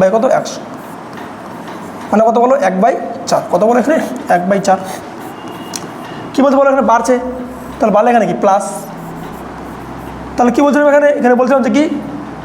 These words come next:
উপরটা কি কোনোদিন চেঞ্জ হবে না? উপরে এক আছে, একই হবে। বাড়ছে না? তাহলে কত? চার আগে কত? পাঁচ।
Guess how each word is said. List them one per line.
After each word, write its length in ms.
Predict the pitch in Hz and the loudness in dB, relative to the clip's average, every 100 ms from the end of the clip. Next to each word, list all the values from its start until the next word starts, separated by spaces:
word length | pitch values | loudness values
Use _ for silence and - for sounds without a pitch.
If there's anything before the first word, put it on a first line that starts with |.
| - | -2
উপরটা 320 | 240 196 269 277 | 2 4 4 2
কি 60 | |
কোনোদিন 300 | 269 247 254 | 4 4 4
চেঞ্জ 140 | 247 262 | 4 4
হবে 80 | 254 | 4
না? 60 | |
উপরে 220 | 254 240 240 | 4 4 4
এক 100 | 240 | 4
আছে, 160 | 247 | 2
একই 280 | 285 240 233 | 2 2 4
হবে। 160 | 214 226 - - - - - - - | 4 2 -2 -6 -8 -12 -12 -10 2
বাড়ছে 260 | 208 226 254 | 4 4 4
না? 80 | |
তাহলে 200 | 226 214 | 4 2
কত? 40 | - | 4
চার 120 | 214 | 4
আগে 100 | 240 | 4
কত? 140 | 214 208 | 2 2
পাঁচ। 320 | 226 233 - | 2 2 -4